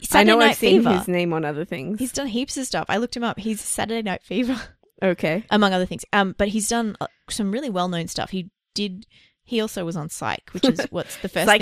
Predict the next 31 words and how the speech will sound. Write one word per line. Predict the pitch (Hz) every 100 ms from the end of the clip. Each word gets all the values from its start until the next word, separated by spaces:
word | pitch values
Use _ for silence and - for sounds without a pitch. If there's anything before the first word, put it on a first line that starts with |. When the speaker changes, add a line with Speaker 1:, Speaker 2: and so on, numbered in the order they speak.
| 170
Speaker 2:
thing. | 196 180
Speaker 1:
loves | 180 185 185 175 -
their | 180 165
eighties | 156 160 156 180
movies, | 160 180 170
people. | - 160 - 240
Speaker 2:
Yeah, | 220 190 180 -
Speaker 1:
Um, | 185 175
Speaker 2:
so |
Speaker 1:
we | 190
were | 196
talking | 220 208 180
before | 190 196 175
about | 175 170 - -
Ali | 196 175
Sheedy's | 185 247 240 202 190
role | 170 165
on | 165
Psych | 170 208 170 -
was, | 165 -
I | 175
think, | - 240 -
Mister | 220 - 208
Speaker 2:
Yang. | 196 170 _
Speaker 1:
Yang. | 208 180 185 165 135 175
Speaker 2:
It's | 254
Yang. | 160 165 170
I |
just | 180
Speaker 1:
And | 196
Speaker 2:
looked | 180